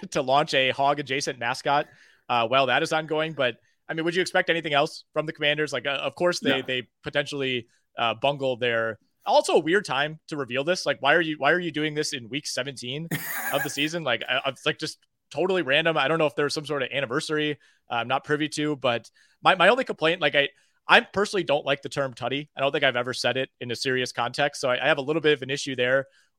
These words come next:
Speaker 1: One, it, the pig is, like, a little too human-like. Uh,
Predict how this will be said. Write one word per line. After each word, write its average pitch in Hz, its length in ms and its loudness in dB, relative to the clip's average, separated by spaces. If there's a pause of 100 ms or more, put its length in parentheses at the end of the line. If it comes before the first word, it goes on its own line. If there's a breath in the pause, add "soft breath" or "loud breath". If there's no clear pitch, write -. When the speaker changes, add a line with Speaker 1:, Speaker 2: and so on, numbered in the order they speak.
Speaker 1:
One, 190 340 2 (460)
it, 170 160 -6
the 156 80 -2
pig 247 220 2
is, 220 100 0
like, 175 100 0
a 139 40 0
little 151 200 0
too 170 200 -6
human-like. 170 680 -2 (420)
Uh, 117 380 0